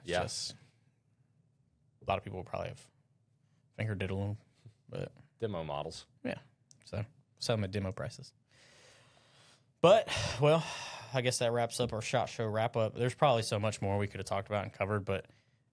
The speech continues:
Speaker 1: uh, I mean, you could talk for three days on
Speaker 2: Yeah, we
Speaker 1: what
Speaker 2: probably could,
Speaker 1: yeah,
Speaker 2: so
Speaker 1: so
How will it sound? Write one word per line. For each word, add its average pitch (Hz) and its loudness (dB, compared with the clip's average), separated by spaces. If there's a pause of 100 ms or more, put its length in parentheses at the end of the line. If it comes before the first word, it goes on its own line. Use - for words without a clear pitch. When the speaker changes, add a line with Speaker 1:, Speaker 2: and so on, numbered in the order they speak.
(200)
Speaker 1:
uh, - -4
I 107 0
mean, 101 2
you 104 2
could 98 0
talk 95 -2
for - -12
three 101 -2
days 101 4
on 90 -4 (360)
Speaker 2:
Yeah, 117 -6
we 95 -4
Speaker 1:
what 92 -4
Speaker 2:
probably 98 4
could, 90 -2
Speaker 1:
yeah, 98 2
Speaker 2:
so 82 -2
Speaker 1:
so 101 -4